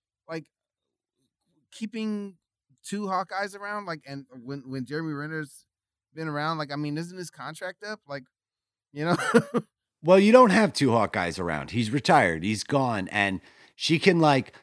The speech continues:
Speaker 2: call into him, and you can pay him cameo money to, like, give advice over the phone, and then she goes back to her adventure. But I don't need, I don't need Jeremy Renner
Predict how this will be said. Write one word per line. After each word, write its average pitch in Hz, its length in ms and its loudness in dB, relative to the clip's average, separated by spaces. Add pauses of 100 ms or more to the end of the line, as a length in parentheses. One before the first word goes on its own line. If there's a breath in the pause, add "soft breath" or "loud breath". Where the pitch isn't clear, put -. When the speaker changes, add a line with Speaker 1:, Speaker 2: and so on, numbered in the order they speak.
(140)
Speaker 2:
call 156 380 8
into 160 260 6
him, 147 260 4
and 131 120 4
you 123 80 2
can 135 180 -2
pay 131 200 2
him 147 180 2
cameo 139 600 2
money 107 480 0
to, - 160 -6
like, 95 440 -2 (100)
give 110 180 -4
advice 135 460 0
over 123 180 -2
the 113 140 -4
phone, 123 380 0
and 101 160 -2
then 104 80 -4
she - 100 -6
goes 107 220 -4
back 107 260 -4
to 117 120 -4
her 107 140 -2
adventure. 101 600 -2
But 98 340 -4 (720 loud breath)
I 175 240 8
don't 190 320 4
need, 143 680 2 (340)
I 151 80 -2
don't 202 200 0
need 170 520 -2
Jeremy 143 460 2
Renner 120 580 0